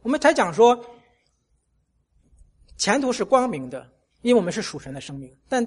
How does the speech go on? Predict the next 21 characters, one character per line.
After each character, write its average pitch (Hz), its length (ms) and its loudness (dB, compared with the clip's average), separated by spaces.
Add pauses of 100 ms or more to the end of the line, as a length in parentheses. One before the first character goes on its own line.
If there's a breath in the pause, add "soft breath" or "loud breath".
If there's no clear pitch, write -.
道 254 180 6
路 185 140 4
是 190 140 -6
曲 - 260 -6
折 131 180 -14
的， 139 160 -14 (300)
因 240 120 4
为 220 40 6
我 196 40 2
们 180 140 0
这 208 60 6
个 196 80 4
属 160 180 -4
灵 180 80 0
的 185 60 2
生 269 200 4
命 233 160 4
还 175 120 0
很 180 200 -4
幼 247 160 8
小， 131 300 -4